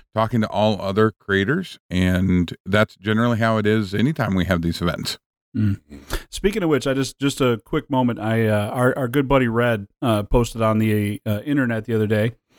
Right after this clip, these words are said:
Speaker 2: uh, that he just recently lost his grandmother. And when you talk about people who are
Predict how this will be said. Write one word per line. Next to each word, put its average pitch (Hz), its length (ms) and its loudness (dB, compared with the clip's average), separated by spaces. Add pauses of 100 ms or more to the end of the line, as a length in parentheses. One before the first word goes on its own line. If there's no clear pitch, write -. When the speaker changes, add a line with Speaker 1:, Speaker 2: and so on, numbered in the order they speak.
(360)
Speaker 2:
uh, 104 160 2
that 101 100 2
he 120 60 2
just 110 240 -2
recently 113 300 2
lost 107 260 2
his 104 120 -4
grandmother. 104 540 0
And 107 380 0
when 104 80 2
you 113 100 2
talk 113 240 0
about 107 220 0
people 117 300 0
who 110 140 0
are 98 280 -2